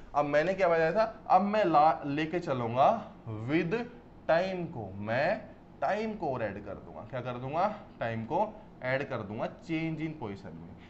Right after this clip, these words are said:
इसका मतलब distance और displacement with respect to time हो जाएंगे। क्या हो जाएंगे? Distance and displacement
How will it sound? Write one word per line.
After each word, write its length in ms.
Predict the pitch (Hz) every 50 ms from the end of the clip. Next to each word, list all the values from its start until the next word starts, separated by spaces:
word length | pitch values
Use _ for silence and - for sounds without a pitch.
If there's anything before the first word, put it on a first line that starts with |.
| - -
इसका 240 | 143 139 - - 180
मतलब 640 | 175 170 165 160 160 180 214 233 - - - - - 127 123
distance 680 | 151 160 160 - - 196 190 202 220 220 - - -
और 100 | 185 180
displacement 760 | 139 143 151 156 - - 175 185 190 185 185 - 208 226 226 220 - 131 - 107 113 151
with 120 | 226 254
respect 600 | 254 254 254 262 240 - - 214 160 - - - 175
to 60 | 160
time 380 | 160 - 127 120 107 104 101
हो 60 | 95 92
जाएंगे। 300 | 95 90 87 90 90 90
क्या 200 | 92 - 156 151
हो 100 | 156 156
जाएंगे? 460 | 156 156 156 165 175 214 240 - - - - - - - 110
Distance 520 | 117 135 135 - - 156 165 185 202 220 214 262 254 254 - - - - -
and 260 | 143 147 156 165 180 196 233 233 - - - - 143 165
displacement 760 | 170 170 - - 175 170 170 170 180 175 151 156 170 196